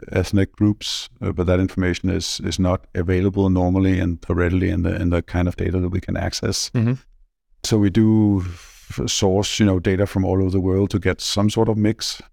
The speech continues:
Speaker 1: but it's not really that easy to, to map out exactly.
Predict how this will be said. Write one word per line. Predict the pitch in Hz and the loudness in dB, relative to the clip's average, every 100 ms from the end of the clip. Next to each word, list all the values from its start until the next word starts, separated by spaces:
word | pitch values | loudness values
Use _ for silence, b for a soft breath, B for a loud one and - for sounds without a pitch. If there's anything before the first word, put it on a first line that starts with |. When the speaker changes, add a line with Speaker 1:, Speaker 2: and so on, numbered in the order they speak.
| - | -4
Speaker 1:
but | 95 | -2
it's | 90 - | 0 0
not | 95 95 | 0 2
really | 95 92 92 90 90 90 | 0 2 2 2 0 -2
that | 85 92 95 | 0 0 2
easy | 92 98 | -2 -2
to, | 95 - 92 87 85 _ _ _ | -2 -2 -2 -2 -6 _ _ _
to | - 95 85 85 | -2 0 2 0
map | 87 87 87 | 0 0 -2
out | 90 90 - - _ _ _ _ _ _ _ _ | -2 -4 -4 -12 _ _ _ _ _ _ _ _
exactly. | - - 92 92 92 | -6 -2 -2 0 -2